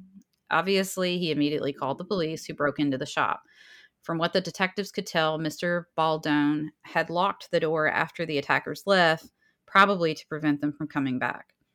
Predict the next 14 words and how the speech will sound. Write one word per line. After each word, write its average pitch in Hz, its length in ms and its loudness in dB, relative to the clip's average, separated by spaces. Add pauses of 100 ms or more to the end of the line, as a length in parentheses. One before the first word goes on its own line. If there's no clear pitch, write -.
(480)
He 175 100 -4
then 196 220 0
went 190 240 0
back 175 240 4
to 196 120 0
the 170 120 0
room 156 260 0
where 147 120 2
his 151 200 -4
wife 156 360 0
was 143 340 -2
and 156 180 -4
laid 156 200 0
himself 147 380 -4